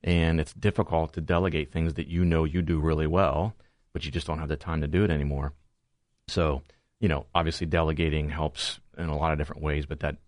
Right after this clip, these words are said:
builds confidence. Employees know you have confidence in them, um, and, uh, makes them feel good about it, and maybe take some things off your plate, take some of those hats away. As I like to say, helps you work on your business, not in it. Um,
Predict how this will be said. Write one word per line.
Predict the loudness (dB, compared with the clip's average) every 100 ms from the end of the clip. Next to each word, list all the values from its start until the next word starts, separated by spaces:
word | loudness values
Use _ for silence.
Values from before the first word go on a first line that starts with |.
| _
builds | 0 0 -2
confidence. | -4 -4 -2 -6 -6
Employees | -4 -2 0
know | -2
you | -2 -6
have | -8
confidence | -2 0 0 0 2
in | 2
them, | 4 2 0 -4 -12 _ _ _
um, | -4 -2 0 0 0 -2 -8 _ _ _
and, | 0 2 2 2
uh, | 0
makes | 0 -2
them | -4 -2
feel | 0 0
good | -2 -2
about | -2 0 -2
it, | -4 -10 _
and | -8 -4 -2 -2 -4 -8 _ _ _ -6
maybe | -4 -2
take | -6 -10
some | -8
things | -6 -4
off | -6 -6
your | -10
plate, | -8 -6 -6 -10 _ _
take | -14
some | -8 -8
of |
those | -6 -6
hats | -6 -6 -10
away. | -8 -6 -6 -12 _ _ _
As | -6
I | -2
like | -2 -2
to | -4
say, | -2 0
helps | -2 -2
you | -2
work | -2 0
on | 0 0
your | 0
business, | -2 -4 -6
not | -8 -6
in | -4
it. | -4 -6 _ _ _ _ _ _
Um, | -2 0 2 0